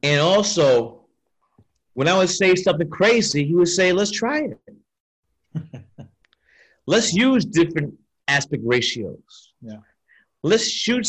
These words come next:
Speaker 1: let's have one of the actors have a Super eight camera with them that we incorporate this stuff. And that same actor has a still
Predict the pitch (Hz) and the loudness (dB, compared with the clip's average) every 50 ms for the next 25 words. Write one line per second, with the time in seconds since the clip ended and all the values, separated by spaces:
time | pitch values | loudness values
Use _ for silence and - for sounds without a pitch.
0 | - - - 196 220 220 - 214 214 214 190 180 190 180 170 160 - 156 156 147 | -4 -4 -2 -2 -2 0 0 0 0 2 2 2 2 2 2 2 2 0 0 0
1 | 151 151 160 151 135 123 - - - _ _ _ _ - 147 151 131 135 - - | 0 -2 -2 -2 0 0 -2 -6 -10 _ _ _ _ -4 -2 -2 -2 -2 -4 -6
2 | - - 185 156 - - 160 156 151 151 - - 156 143 143 135 127 120 120 120 | -2 -2 -2 -2 0 0 0 0 0 -2 -4 -2 0 0 0 0 -2 -2 -2 -2
3 | 120 - 110 92 82 73 - _ _ _ _ _ _ _ _ _ _ _ _ _ | -4 -4 -8 -10 -10 -12 -16 _ _ _ _ _ _ _ _ _ _ _ _ _
4 | _ _ _ _ _ _ _ _ _ - 127 120 127 135 131 123 - - 147 139 | _ _ _ _ _ _ _ _ _ 0 0 2 2 2 0 0 -2 0 2 2
5 | 135 139 - 113 127 120 113 113 120 113 - - 123 95 90 101 101 117 127 131 | 2 0 -2 -2 -2 -2 0 -2 -6 -6 -6 -6 -6 -6 -4 -2 0 0 0 0
6 | 127 - 165 156 151 139 139 165 180 214 208 214 143 135 143 147 - - _ _ | 0 0 0 0 0 2 2 2 0 0 0 -2 -2 -2 -2 -4 -6 -12 _ _
7 | _ _ _ _ _ _ _ _ _ _ _ _ _ _ _ _ - 120 131 143 | _ _ _ _ _ _ _ _ _ _ _ _ _ _ _ _ -4 0 2 2
8 | 151 151 175 180 170 - - 196 226 262 285 277 269 - - | 2 2 2 0 -2 -2 2 4 4 4 4 2 0 -6 -12